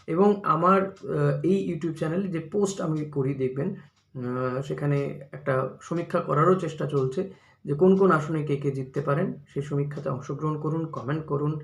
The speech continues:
কিসের ভিত্তিতে আপনি কি মনে করছেন আপনি সেখানে পার্ট, আহ, অংশগ্রহণ করুন। আপনার অংশগ্রহণ অত-, অত্যন্ত গুরুত্বপূর্ণ এই ক্ষেত্রে।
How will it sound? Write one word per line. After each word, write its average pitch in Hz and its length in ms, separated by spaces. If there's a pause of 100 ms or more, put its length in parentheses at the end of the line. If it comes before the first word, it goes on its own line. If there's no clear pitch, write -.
(540)
কিসের 185 280
ভিত্তিতে 175 320
আপনি 147 260
কি 180 180
মনে 156 220
করছেন 147 280
আপনি 139 220
সেখানে 139 280 (180)
পার্ট, 131 520
আহ, 127 280
অংশগ্রহণ 139 440
করুন। 151 260
আপনার 139 380 (340)
অংশগ্রহণ 190 500
অত-, - 140
অত্যন্ত 220 380
গুরুত্বপূর্ণ 196 540
এই 131 100
ক্ষেত্রে। - 440